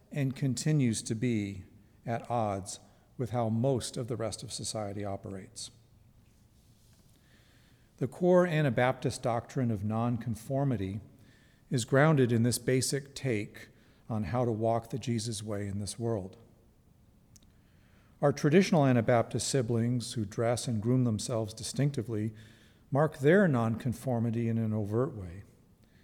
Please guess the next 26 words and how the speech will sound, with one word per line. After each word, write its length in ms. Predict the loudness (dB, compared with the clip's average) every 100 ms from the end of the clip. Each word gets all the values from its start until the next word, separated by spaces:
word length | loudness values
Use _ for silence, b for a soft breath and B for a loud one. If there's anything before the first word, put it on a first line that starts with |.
| b b b b 0
But 80 | 0
it's 120 | 2
fair 200 | 4 4
to 60 |
say 200 | 4 4
that 120 | 4 4
all 240 | 6 6
of 80 | 4
us, 260 | 0 -2
Mennonites, 760 | -2 0 2 0 -2 -4 -6 -4
Amish, 440 | -2 -2 -2 -4
Brethren, 520 | 0 2 2 0 0 0
Hutterites, 600 | 2 2 2 0 -4 -6
and 140 | -4
related 420 | -4 -2 -2 -2
groups, 420 | -4 -4 -4 -8 -10 b b b b b -6
conservative 600 | -4 4 4 6 4 2
and 140 | 2
modern, 520 | 2 2 2 0 -2 -6 B B B B _
see 220 | -4 4 6
ourselves 640 | 6 6 6 6 6 2
as 160 | -2 0
somewhat 380 | 0 0 0 0
out 140 | -2
of 80 | -2
sync 540 | -2 -2 -2 -6 -16